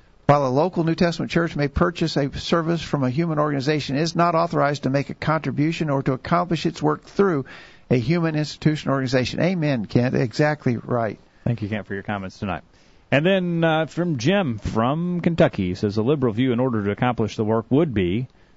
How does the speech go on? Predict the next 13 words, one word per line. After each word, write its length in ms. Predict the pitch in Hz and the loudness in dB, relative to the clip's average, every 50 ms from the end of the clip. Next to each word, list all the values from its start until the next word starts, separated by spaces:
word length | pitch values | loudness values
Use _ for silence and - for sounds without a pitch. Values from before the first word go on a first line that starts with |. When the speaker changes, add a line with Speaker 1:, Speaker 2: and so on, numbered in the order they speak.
| _ _ _ - | _ _ _ -6
Speaker 2:
evangelism." 800 | 98 95 110 117 139 156 147 117 110 95 90 98 104 120 110 | 0 2 2 2 4 2 0 0 0 0 0 0 -2 -2 0
That's 220 | 98 98 104 - 104 | 0 0 0 0 -4
encouraging 480 | 92 - - 113 110 107 98 101 95 | -6 0 0 0 2 2 0 -2 -2
people 240 | 98 110 107 - 98 | 0 -2 0 0 -2
to 80 | 92 87 | -2 -2
attend 300 | 82 - - 113 107 101 | -4 -2 -2 -2 -2 -2
the 40 | 92 | -2
worship 440 | 90 98 107 113 107 - 101 - - | 0 0 0 0 0 -4 -8 -10 -4
service 340 | - 107 95 95 110 107 | -2 -2 0 0 -2 -2
by 160 | - - 92 90 | 0 0 0 0
advertising 680 | 95 98 101 98 - 107 98 101 104 101 104 95 82 - | 0 0 -2 -2 0 0 0 0 0 -2 -4 -8 -8 -6
a 100 | 98 95 | -6 -8
dinner 500 | 90 87 104 120 127 117 95 92 95 92 | -4 0 0 2 2 2 0 -2 -4 -6